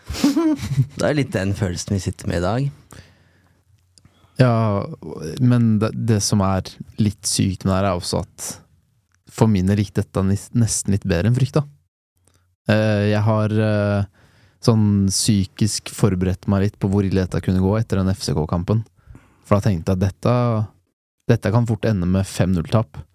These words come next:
Speaker 2: Så ille synes jeg så ut mot F C K. Og så når lagoppstillingen da kommer,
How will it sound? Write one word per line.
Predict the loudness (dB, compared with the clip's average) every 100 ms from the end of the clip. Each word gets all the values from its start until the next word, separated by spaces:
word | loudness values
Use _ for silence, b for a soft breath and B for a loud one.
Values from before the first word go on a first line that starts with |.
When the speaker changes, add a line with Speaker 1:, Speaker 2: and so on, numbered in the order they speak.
| _ _ _ _ _
Speaker 2:
Så | -4 0 2 0 0
ille | 0 0 2 0 -2 _ -4
synes | -2 0
jeg | 0
så | 0 -2
ut | 0
mot | -2
F | -2
C | -2
K. | -2 -2 b b b b b b b b b b 0
Og | 2
så | 2 0 2 2 2
når | 4 4
lagoppstillingen | 2 0 0 0 2
da | 0
kommer, | 0 2 2 0